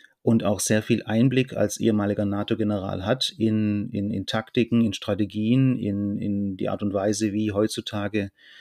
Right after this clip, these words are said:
Kriege geführt werden. Und obwohl ich kein,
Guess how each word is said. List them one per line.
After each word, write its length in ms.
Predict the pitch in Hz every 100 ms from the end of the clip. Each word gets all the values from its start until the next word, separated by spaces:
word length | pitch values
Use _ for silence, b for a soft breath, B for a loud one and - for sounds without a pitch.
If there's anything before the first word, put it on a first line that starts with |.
| b b
Kriege 360 | - - 120 131
geführt 460 | 127 - 117 120 110
werden. 360 | 113 117 120
Und 100 | 117
obwohl 260 | 110 107 120
ich 160 | 117
kein, 480 | - 110 117 131 -